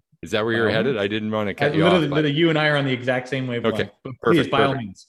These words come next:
Speaker 1: Just making sure, just making sure. So again, I introduced at the beginning of the episode, guys, but here's a common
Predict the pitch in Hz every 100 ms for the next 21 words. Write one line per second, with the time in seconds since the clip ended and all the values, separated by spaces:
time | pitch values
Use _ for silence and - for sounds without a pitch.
0 | _ _ 110 - 117 101 90 - - _
1 | - 98 107 87 87 69 60 _ - -
2 | - 131 117 131 131 123 139 143 139 131
3 | 131 113 120 127 123 120 123 131 123 113
4 | 117 117 - - - 135 135 120 98 -
5 | 120 120 123 120